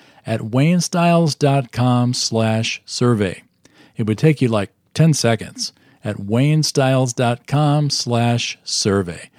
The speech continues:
So, would you do that now? I would love to see you in Colorado next year. Merry Christmas, friends. Wayne Stiles here with a special announcement in addition to this week's Christmas podcast, which also posts today.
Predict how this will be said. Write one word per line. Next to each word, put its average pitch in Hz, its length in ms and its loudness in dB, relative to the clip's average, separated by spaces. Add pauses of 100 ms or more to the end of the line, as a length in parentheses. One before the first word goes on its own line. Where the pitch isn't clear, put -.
(120)
So, 165 280 2
would 127 200 0
you 113 80 2
do 175 140 2
that 196 220 0
now? 196 340 0 (160)
I 135 120 -2
would 117 180 -2
love 160 260 0
to 180 80 4
see 175 220 2
you 180 180 2
in 139 200 -2
Colorado 123 840 0
next 107 340 -4
year. 85 260 -10 (1300)
Merry 170 160 2
Christmas, 180 400 -2
friends. 180 600 -2
Wayne 135 320 0
Stiles 139 520 0
here 135 200 2
with 143 160 0
a 101 120 -4
special 147 580 -2
announcement 117 680 -2
in 110 140 -4
addition 120 500 -2
to 113 140 -4
this 117 280 -2
week's 113 360 -4
Christmas 127 500 -4
podcast, 117 760 -6 (220)
which 127 200 -2
also 139 420 0
posts 107 400 -6
today. 104 460 -4